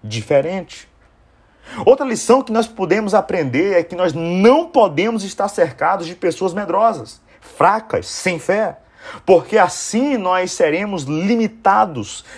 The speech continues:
pela incredulidade dessas pessoas. O filisteu estava gritando ao exército de Israel, desafiando, chamando alguém para lutar com ele. A Bíblia fala que todos se espantavam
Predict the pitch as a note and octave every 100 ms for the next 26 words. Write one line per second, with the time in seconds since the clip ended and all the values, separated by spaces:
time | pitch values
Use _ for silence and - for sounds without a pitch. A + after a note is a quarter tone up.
0 | - F3+ F#3 F#3 C4 D#4 - C4+ G#3+ A#3
1 | G#3 F3 G#3 G#3 F#3 G3 G#3 G#3+ - F3+
2 | G3 - - _ _ _ B3+ B3 F#3 -
3 | A#3 - - A#3 A#3+ - G#3 A3 G#3 G3
4 | - G#3+ A#3+ G3+ F#3 F3+ B2 E3 G#3 -
5 | - A#2 - - F3 F3 D#3 F#3 F#3 D#3
6 | E3 E3 - C#3 C#3 F#3+ F3+ C3 - F3+
7 | G3 F#3 C#3+ D#3 F#3+ - - - F3 E3+
8 | D#3+ F3 F3 D3+ F3+ F3 E3+ C3+ A#3+ C#4
9 | A#3+ - E3+ F3+ A3+ A#3 - _ G3+ B3
10 | A#3+ D#3 D#3 - G3+ G3+ - F#3 D#3 -
11 | - D3 F3+ F3 C3+